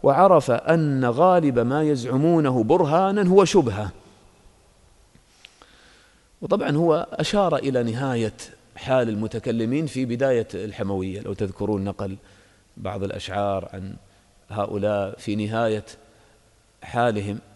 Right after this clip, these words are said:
"نهاية إقدام العقول عقال، وأكثر سعي العالمين ضلال، وأرواحنا في وحشة من جسومنا، وإيش غالب سعي العالمين ضلال، ولم نستفد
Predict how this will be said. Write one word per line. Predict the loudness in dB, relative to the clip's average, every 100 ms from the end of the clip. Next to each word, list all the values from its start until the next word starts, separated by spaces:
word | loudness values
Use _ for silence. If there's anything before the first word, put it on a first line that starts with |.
| _ _ _ _ -6
"نهاية | -2 0 -2 -4
إقدام | -8 -4 -2 -2
العقول | -2 -6 -4 -2 -2
عقال، | -2 -4 0 0 0 -4 -8 -14 _ _ _ _ 2
وأكثر | 4 2 -2 -6
سعي | -4 -6 -6
العالمين | -6 -4 -4 -4 -4 -4
ضلال، | -4 -2 0 0 -2 -8 -14 -20 _ _ _ _ -2
وأرواحنا | 2 4 6 4 2 -4 -4
في | -2
وحشة | -2 -2 -4 -6 -4
من | -4 -4
جسومنا، | -4 -2 0 0 -2 -4 -6 -14 -20 _ _ _ _ -14
وإيش | -2 2 2 0 -4 -10 -12 -8 -8 -8 -6
غالب | -2 -2 -2 -4 -6 -14 -20 _ _ _ _ _ _ _ _
سعي | -8 -6 -4
العالمين | -4 -4 -4 -4 -4 -4
ضلال، | -4 -2 -2 -2 -2
ولم | -2 -2 -2 -4
نستفد | -4 -4 -4 -4